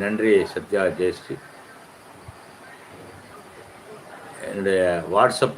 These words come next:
நம்பரை சொல்றேன், நீங்க குறிச்சிங்க. அதுல இங்கிலீஷ்லயோ அல்லது தெலுங்குல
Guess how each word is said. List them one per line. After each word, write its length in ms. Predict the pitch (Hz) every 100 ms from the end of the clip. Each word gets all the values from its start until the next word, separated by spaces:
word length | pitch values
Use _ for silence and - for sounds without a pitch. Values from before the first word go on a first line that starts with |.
| 110
நம்பரை 260 | 104 95 95
சொல்றேன், 300 | 95 113 139 - - - - - 98
நீங்க 240 | 101 90 110
குறிச்சிங்க. 420 | 107 - 104 120 - - - 95
அதுல 340 | 107 127 113 80 - - - - - - - - - - - - - - - - 120
இங்கிலீஷ்லயோ 560 | 131 131 - 123 139 151
அல்லது 240 | 139 131 123 117
தெலுங்குல 340 | 120 131 123